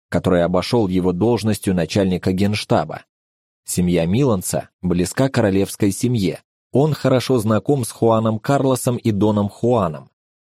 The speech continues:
«Прежде чем я уйду в отставку, я выведу все свои танки на улицу», полушутя говорил он однажды во время ужина на королевской даче. Техеро знает, что обеспечивает первый этап переворота,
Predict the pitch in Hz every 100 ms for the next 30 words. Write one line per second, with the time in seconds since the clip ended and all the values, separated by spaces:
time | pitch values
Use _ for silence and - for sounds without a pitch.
0 | _ 80 107 120 113 101 113 107 107 104
1 | 104 101 98 87 - - 156 - - 76
2 | _ _ _ 85 95 117 101 139 135 131
3 | 127 - - 117 - 92 85 - 120 123
4 | - 107 107 113 107 87 - 60 - _
5 | _ _ _ 90 90 85 - 78 127 98
6 | 85 98 95 87 82 87 113 113 92 92
7 | 85 95 90 80 110 117 110 104 107 -
8 | 90 85 82 - 85 85 82 - - -
9 | _ _ _ _ _ _ _ 113 - 185
10 | 180 165 110 113 87 76 - _ - -
11 | 78 82 78 113 120 107 107 95 120 117
12 | 107 107 - 98 - 101 101 107 113 98
13 | - -